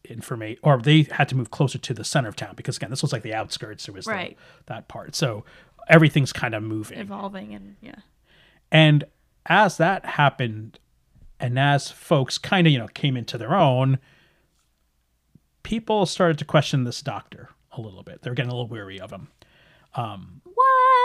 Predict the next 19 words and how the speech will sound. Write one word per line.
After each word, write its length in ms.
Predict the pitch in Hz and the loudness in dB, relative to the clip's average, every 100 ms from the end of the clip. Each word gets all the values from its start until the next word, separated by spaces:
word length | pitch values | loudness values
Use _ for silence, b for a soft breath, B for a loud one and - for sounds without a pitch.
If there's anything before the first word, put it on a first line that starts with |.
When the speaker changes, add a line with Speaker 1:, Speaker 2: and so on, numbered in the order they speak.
| 494 480 | 2 0
Speaker 2:
But 140 | 466 - | -8 -16
why 540 | 440 508 539 427 240 220 | -6 -2 2 2 2 6
Speaker 1:
Well, 100 | 180 | 6
Speaker 2:
would 60 | 160 | 6
they 20 | |
Speaker 1:
mainly 340 | 220 269 240 | 4 2 2
Speaker 2:
do 60 | 190 | 2
Speaker 1:
because, 380 | 156 147 120 139 | 2 2 2 0
Speaker 2:
that? 380 | 330 226 165 - | 0 -2 -4 0
Speaker 1:
why? 220 | 127 165 - | 0 0 -4
Because 400 | 240 262 233 - - _ - | 0 0 -2 -10 -20 _ -4
they 100 | 254 | 0
didn't 140 | 277 | 2
understand 500 | 254 214 - 220 214 | 2 0 0 2 4
who 260 | 151 196 190 | 4 4 6
his 180 | 175 - | 4 2
clients 500 | 175 254 151 131 120 | 0 0 0 -2 -4
were, 340 | 117 185 233 b b b b b | -4 -4 -6 b b b b b
and 380 | 160 165 160 | 6 6 4